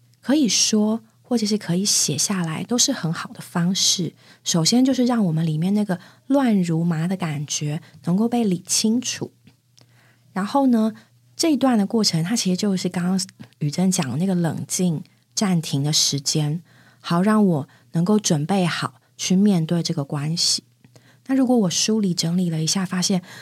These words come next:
我现在还不太够成熟，能够，能够，能够处理这样的关系，那也许就是说我需要更多的时间。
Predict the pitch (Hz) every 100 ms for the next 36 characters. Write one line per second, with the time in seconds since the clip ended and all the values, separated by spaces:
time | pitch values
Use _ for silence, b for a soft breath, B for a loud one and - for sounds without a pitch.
0 | B _ _ _ 170 220 220 196 175 196
1 | 208 190 - 202 185 - 156 160 165 165
2 | 165 185 175 - - 202 240 240 - 220
3 | 277 277 247 208 220 180 180 185 - 185
4 | 170 b b b 294 269 180 - 151 -
5 | - 190 - 180 180 165 143 - 190 185
6 | 185 165 156 151 - - - - 147 170